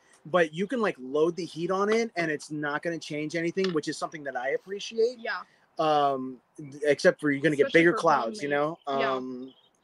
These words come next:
Speaker 1: yeah, so it's, it's really good for what it is. And I remember when we were, like, stuck at the Cervero booth for a while, just, just working our way down the,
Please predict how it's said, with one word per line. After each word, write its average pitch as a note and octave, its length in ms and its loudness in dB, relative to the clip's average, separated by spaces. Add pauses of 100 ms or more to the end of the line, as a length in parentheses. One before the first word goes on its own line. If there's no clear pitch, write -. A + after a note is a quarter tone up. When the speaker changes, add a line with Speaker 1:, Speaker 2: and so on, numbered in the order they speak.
Speaker 1:
yeah, C#3+ 340 0
so C#3+ 180 -2
it's, D3 240 -2
it's D3+ 160 -8
really D3 360 -2
good C#3+ 280 2
for D3+ 120 -4
what B2+ 180 0
it B2+ 80 -2
is. A#2+ 420 -2 (500)
And C#3 400 -2 (120)
I D3+ 80 -2
remember E3+ 340 -2
when D#3 180 -4
we D3+ 120 -2
were, C#3+ 240 2
like, C3 160 -6
stuck - 300 -4
at - 80 -4
the C3 80 -4
Cervero D3 460 -2
booth C3+ 220 0
for C3+ 120 0
a B2+ 40 0
while, B2+ 240 2
just, B2 240 -10
just - 240 -8 (440)
working D#3 280 2
our D3+ 120 2
way D3+ 180 8
down D3+ 320 2
the, C#3+ 160 -2